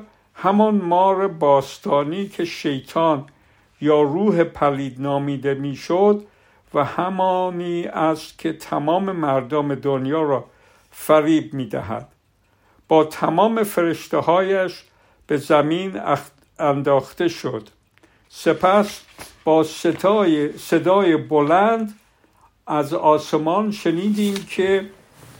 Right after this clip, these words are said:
گفت: "بالاخره زمان نجات قدرت و ملکوت خداوند و مأموریت عیسی مسیح فرا رسیده است،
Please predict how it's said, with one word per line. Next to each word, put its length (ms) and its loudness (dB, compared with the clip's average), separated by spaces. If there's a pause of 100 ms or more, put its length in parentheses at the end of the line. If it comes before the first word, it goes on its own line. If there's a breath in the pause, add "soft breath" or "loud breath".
(680 soft breath)
گفت: 640 4 (1200)
"بالاخره 760 6
زمان 920 2 (840)
نجات 720 2
قدرت 640 2
و 120 0
ملکوت 800 -2
خداوند 800 2 (580 soft breath)
و 220 4
مأموریت 880 0
عیسی 380 -4
مسیح 760 -2 (240 loud breath)
فرا 480 6
رسیده 540 -4
است، 480 -4